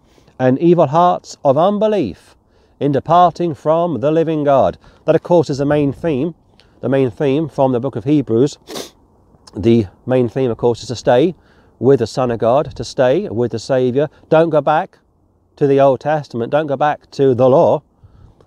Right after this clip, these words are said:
Don't try and justify yourself by keeping the law. The law is against you.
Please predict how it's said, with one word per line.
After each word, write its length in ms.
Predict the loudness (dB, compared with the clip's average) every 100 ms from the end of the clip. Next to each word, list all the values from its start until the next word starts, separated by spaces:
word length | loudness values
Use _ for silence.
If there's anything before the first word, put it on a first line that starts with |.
| -10
Don't 200 | -6 -6
try 200 | -2 0
and 100 | 0
justify 340 | -2 -6 -4 -4
yourself 360 | -2 -2 0
by 100 | 0
keeping 440 | -2 -2 -2 -2 -4
the 200 | -2 0
law. 340 | 2 0 -2 -8 _ _ _ _ _ _ _ _ _ _ -8
The 100 | 0
law 220 | 4 4 4
is 100 | 0
against 420 | -4 -6 -10 -12
you. 220 | -12